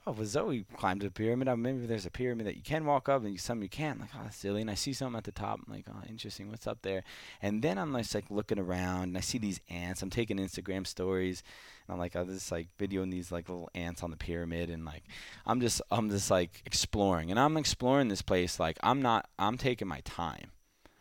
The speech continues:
So just think about that. I'm taking my time, like, whatever, how much that was.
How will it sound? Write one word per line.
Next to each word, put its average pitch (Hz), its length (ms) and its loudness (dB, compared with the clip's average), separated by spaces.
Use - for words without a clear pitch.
So 92 260 4
just 95 200 -2
think 101 200 0
about - 260 -4
that. - 240 -14
I'm 85 180 -6
taking 117 260 -2
my - 100 -4
time, 78 420 -8
like, - 240 -16
whatever, 95 380 2
how 87 160 -2
much 87 240 -4
that 80 180 -4
was. - 320 -10